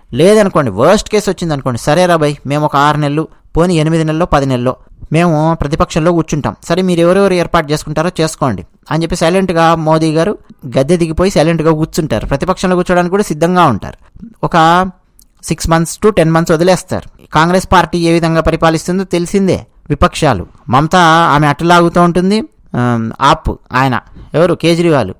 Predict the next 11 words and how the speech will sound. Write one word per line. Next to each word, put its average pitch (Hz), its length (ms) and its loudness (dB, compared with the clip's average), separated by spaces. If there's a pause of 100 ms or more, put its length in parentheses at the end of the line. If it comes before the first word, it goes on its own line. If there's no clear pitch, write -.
(160)
ఆయన 143 140 0
మరోవైపు 160 420 2
లాగుతుంటాడు, 170 680 0 (280)
స్టాలిన్ 151 420 2
ఇంకోవైపు 160 380 2
లాగుతుంటాడు, 165 640 0 (320)
కమ్యూనిస్టులు 156 800 2 (280)
కిందికి 151 260 0
లాగుతుంటారు 165 600 2
కాలు 160 280 0
బట్టి, 165 300 0